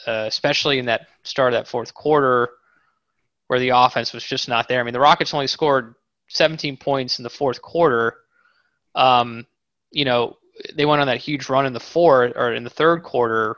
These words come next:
when they just couldn't miss from three, but you knew, like, that wasn't sustainable. And I think, you know, they went on an incredible run, but I, I just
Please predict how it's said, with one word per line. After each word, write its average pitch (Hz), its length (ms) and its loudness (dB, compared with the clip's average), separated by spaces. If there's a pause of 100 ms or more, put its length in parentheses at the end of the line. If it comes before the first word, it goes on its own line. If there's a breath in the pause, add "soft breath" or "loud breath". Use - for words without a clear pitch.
(800)
when 120 180 -10
they 117 200 -4
just 120 260 -8
couldn't 113 300 -8
miss 127 200 -4
from 117 140 -10
three, 123 560 -2 (640 soft breath)
but 147 160 4
you 147 140 -2
knew, 160 500 2
like, 127 420 2 (300)
that 131 180 0
wasn't 131 280 -2
sustainable. 110 840 -6
And 120 300 -2
I 123 60 0
think, 135 380 -8 (280)
you 135 160 -12
know, 113 340 -4 (320)
they 127 100 -2
went 135 160 2
on 131 100 2
an 123 60 -4
incredible 123 460 -2
run, 123 380 -2
but 113 240 -6 (580)
I, 120 260 -4
I 120 120 -8
just - 340 -8